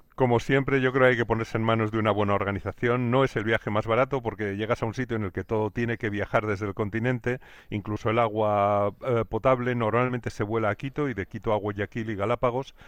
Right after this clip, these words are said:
a Santa Cruz. Hay que pagar por viajar a las islas, una ficha de migración. Hay que pagar también por entrar en el Parque Nacional, cien dólares, y una vez allí en Santa Cruz,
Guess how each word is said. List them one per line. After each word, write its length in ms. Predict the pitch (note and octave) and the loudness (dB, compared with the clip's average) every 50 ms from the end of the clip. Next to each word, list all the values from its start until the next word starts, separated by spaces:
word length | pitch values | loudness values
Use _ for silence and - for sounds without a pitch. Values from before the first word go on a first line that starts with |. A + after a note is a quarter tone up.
| - - - | -16 -8 -4
a 100 | G#2+ A2 | -4 -2
Santa 300 | - A#2 G#2+ F#2+ G#2 G2 | 0 -2 0 0 -2 -2
Cruz. 240 | - B2+ C#3 D#3 - - | 0 0 -2 -2 -2 -2
Hay 140 | - B2+ A#2 | -4 -4 -2
que 180 | - C#3 B2 G#2+ | 0 -2 -2 0
pagar 400 | - A2+ G#2 G#2+ A#2 A#2+ A#2 G#2 | 2 0 2 4 2 2 0 -2
por 160 | G#2+ A2 G2+ | -4 -4 -4
viajar 300 | G2+ G2+ - - A2 G2+ | -4 -4 -4 -2 -2 -2
a 80 | G#2 | 0
las 160 | G2+ F#2+ - - | -2 -4 -4 -6
islas, 360 | B2 A#2+ B2+ A#2 A2+ - - | -4 -2 0 -2 -2 -2 -4
una 120 | G#2+ G2+ | -6 -6
ficha 280 | - - G2+ - - G2 | -4 -6 -8 -4 -4 -4
de 60 | G2 | -2
migración. 560 | G2 G2 F#2 F#2 F2 - - A#2+ A#2+ C3 C3+ - - - - - - - | -4 -4 -4 -6 -6 -4 -2 -2 -2 -2 -4 -8 -14 -20 -20 -20 -12 -4
Hay 160 | - A2+ A2+ G#2+ | -2 -2 0 0
que 140 | - A#2+ | 0 0
pagar 260 | G2 A2+ G#2+ A#2 A#2 G#2+ | 2 4 4 4 2 2
también 320 | - G#2+ A2+ A2+ A#2 A2 | 2 0 2 0 0 0
por 140 | - G#2+ G#2 | 0 -2 -2
entrar 260 | G2 F#2 G#2+ G#2+ G#2+ | -2 -2 -2 -2 0
en 80 | G#2 G#2 | 0 -2
el 100 | G2+ - | -2 -4
Parque 260 | G2+ G2+ - - G2 | -4 -6 -4 -4 -4
Nacional, 640 | F#2+ F2+ - G2+ G2 G2+ G#2+ G#2+ A#2 A#2 A#2 A#2 - | -4 -4 -4 -4 -4 -2 0 0 0 0 0 -4 -8
cien 320 | - - G#2+ G2+ G2 F#2+ | -10 -8 -6 -4 -4 -2
dólares, 480 | F#2+ A2+ A#2+ A#2 A#2+ B2 B2 A2+ - - | 0 0 2 2 2 0 -2 -6 -4 -4
y 40 | |
una 160 | A#2 A2+ A#2 G#2+ | -4 -2 0 -2
vez 140 | G#2 - - | -2 -2 -4
allí 160 | F#2+ G2 A2 | -4 -4 -4
en 100 | A2+ G#2+ | -4 -4
Santa 280 | - B2 A2+ A2 B2 A#2 | -4 -4 -2 -2 -2 -2
Cruz, 260 | - B2+ C#3 D3 | -2 -2 -4 -4